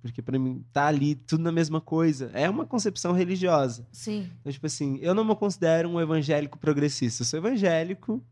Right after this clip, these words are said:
Speaker 1: e é isso, sabe? E eu acho que, é, as pautas do evangelho estão atreladas a isso, só que o conservadorismo u-, usurpa do, do papel do evangelho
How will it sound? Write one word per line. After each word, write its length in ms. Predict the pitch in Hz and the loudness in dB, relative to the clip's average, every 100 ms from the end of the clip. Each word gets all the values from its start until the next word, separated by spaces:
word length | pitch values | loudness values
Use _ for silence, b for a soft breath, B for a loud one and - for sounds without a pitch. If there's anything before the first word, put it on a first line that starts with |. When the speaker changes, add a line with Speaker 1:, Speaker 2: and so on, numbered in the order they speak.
| - | -2
Speaker 1:
e 100 | 156 | 2
é 100 | 185 | 2
isso, 340 | 156 123 - | 2 -2 -4
sabe? 400 | - 123 107 110 - b b b b - | -2 0 0 -4 -14 b b b b -4
E 80 | |
eu 80 | 131 | 0
acho 260 | 143 147 - | 0 -2 -4
que, 400 | 156 147 135 123 b b b b - | 0 2 0 -2 b b b b -4
é, 480 | 131 131 131 131 - - | 0 2 2 0 -4 -2
as 180 | 151 - | -2 0
pautas 460 | - 180 233 233 | 0 0 0 -4
do 80 | 180 | 0
evangelho 400 | 185 165 160 165 | 0 2 2 0
estão 240 | 160 - 190 | 0 -2 -2
atreladas 540 | 196 180 175 160 147 | 0 2 4 2 0
a 100 | 175 | 0
isso, 340 | 165 196 - | 0 0 -6
só 200 | 214 208 | 2 4
que 80 | 202 | 4
o 40 | 208 | 0
conservadorismo 1200 | 202 208 220 202 196 180 185 180 196 214 220 269 b b b - | -2 0 0 0 0 4 4 4 0 2 0 -2 b b b -6
u-, 340 | 175 180 180 | 0 2 2
usurpa 720 | - 185 151 202 277 269 254 240 | 0 -2 0 2 2 2 2 2
do, 320 | 180 160 156 | 0 0 0
do 120 | 143 | 0
papel 320 | 139 147 143 139 | 0 0 2 0
do 80 | 139 | 0
evangelho 680 | 147 151 143 139 156 202 | 2 2 2 2 2 0